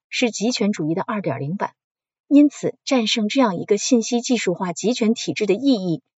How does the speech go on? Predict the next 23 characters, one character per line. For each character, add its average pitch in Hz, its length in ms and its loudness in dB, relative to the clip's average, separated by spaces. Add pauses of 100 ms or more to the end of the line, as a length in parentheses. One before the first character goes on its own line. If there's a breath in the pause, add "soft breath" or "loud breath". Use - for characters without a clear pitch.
(160)
就 285 180 4
不 311 200 0
仅 190 160 -8
是 - 140 -4
针 220 180 0
对 220 120 4
中 220 220 -2
国 - 160 -4
的， - 240 -10
也 175 160 2
是 214 140 0
世 202 200 2
界 180 220 2
的。 - 100 -20 (600)
这 285 100 2
是 254 140 2
几 196 120 -4
年 180 240 0
来 151 240 0
我 175 120 2
在 202 140 0
讲 160 280 -4
座、 - 280 2